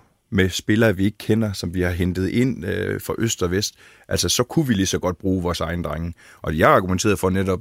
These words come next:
øh, tidligere, at hvis vores egne drenge, det kun skal være leverpostej, så skal vi have større ambitioner, også når man gerne vil op i top fire. Men når man så forsøger det andet, og det heller ikke fungerer, så må jeg sgu indrømme, så kigger jeg også tilbage, og så savner jeg altså også nogle af de der Skavbo og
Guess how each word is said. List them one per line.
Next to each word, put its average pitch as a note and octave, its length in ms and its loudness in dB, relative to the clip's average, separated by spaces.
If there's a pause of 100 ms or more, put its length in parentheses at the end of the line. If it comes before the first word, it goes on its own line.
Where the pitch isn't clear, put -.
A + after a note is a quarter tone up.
øh, F#2 180 -2
tidligere, G#2 580 0
at E2+ 200 -8 (400)
hvis F2 240 0
vores E2 160 0
egne A#2 240 2
drenge, G2 260 0
det G2+ 160 -4
kun A2 240 2
skal - 220 0
være E2+ 280 0
leverpostej, F2+ 560 -2
så G2+ 120 -4
skal A#2 200 0
vi G2 60 0
have E2 80 -4
større G#2 280 2
ambitioner, F2 520 -4
også A2 200 0
når C3+ 60 2
man G#2+ 120 2
gerne A2+ 180 4
vil G2+ 40 2
op G2+ 120 2
i F#2+ 40 -4
top F2 200 -6
fire. F#2+ 300 -2 (440)
Men F2 200 2
når E2+ 160 2
man E2+ 160 -2
så G#2 200 2 (260)
forsøger G#2 420 2
det F#2 80 0
andet, G2+ 380 0 (760)
og E2+ 100 -4
det F#2 80 6
heller G#2 120 6
ikke F#2+ 120 2
fungerer, F2+ 340 0
så F#2+ 260 2 (300)
må F#2 120 -4
jeg E2 100 0
sgu - 120 -4
indrømme, F#2 180 2
så F#2 80 -2
kigger F2+ 260 2
jeg F2 80 4
også F#2 120 0
tilbage, F2 300 4
og E2 160 -2
så F#2 100 -4
savner F#2+ 280 4
jeg D#2+ 60 -2
altså E2 180 -4
også F2+ 140 -4
nogle F#2 140 -2
af E2+ 60 -4
de F2+ 100 -4
der F2 240 0
Skavbo F2+ 480 2
og E2 340 0